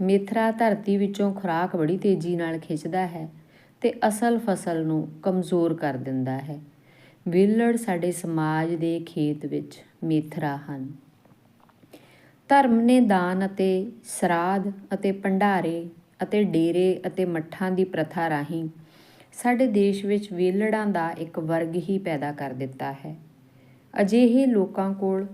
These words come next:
ਜੋ ਕੁਝ ਵੀ ਪਹੁੰਚਦਾ ਹੈ, ਉਹ ਝਟਪਟ ਖਾਧਾ ਪੀਤਾ ਜਾਂਦਾ ਹੈ। ਮੰਗਤਾ ਵਿਹਲੜਾਂ ਦੀ ਪ੍ਰਮੁੱਖ ਉਦਾਹਰਨ ਹੈ।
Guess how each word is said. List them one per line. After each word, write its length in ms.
ਜੋ 300
ਕੁਝ 260
ਵੀ 140
ਪਹੁੰਚਦਾ 580
ਹੈ, 280
ਉਹ 80
ਝਟਪਟ 640
ਖਾਧਾ 360
ਪੀਤਾ 380
ਜਾਂਦਾ 420
ਹੈ। 200
ਮੰਗਤਾ 720
ਵਿਹਲੜਾਂ 540
ਦੀ 180
ਪ੍ਰਮੁੱਖ 540
ਉਦਾਹਰਨ 500
ਹੈ। 260